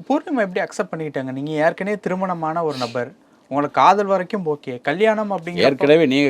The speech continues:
Speaker 2: காதலிச்சிட்டீங்களே ஒரு இடத்துல கூட.
Speaker 1: ம்.
Speaker 2: அதெல்லாம்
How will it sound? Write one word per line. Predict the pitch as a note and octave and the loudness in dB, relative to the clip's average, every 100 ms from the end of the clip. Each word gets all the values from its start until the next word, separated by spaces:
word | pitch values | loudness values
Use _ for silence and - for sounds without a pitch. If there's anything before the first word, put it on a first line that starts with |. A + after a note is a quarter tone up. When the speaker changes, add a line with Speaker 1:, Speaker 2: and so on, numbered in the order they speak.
| A#2 | 2
Speaker 2:
காதலிச்சிட்டீங்களே | A#2+ C3+ B2 A#2 G#2+ G2 F#2+ F#2 | 4 4 0 -4 -4 -2 -2 -2
ஒரு | G2 F2+ | -2 -4
இடத்துல | - F2 - | -6 -12 -10
கூட. | D#2+ D#2+ _ _ _ _ C#3 | -12 -14 _ _ _ _ -20
Speaker 1:
ம். | C#3 B2 _ _ _ _ _ - | -20 _ _ _ _ _ _ -20
Speaker 2:
அதெல்லாம் | C2 F#2+ A#2+ | -14 -4 -2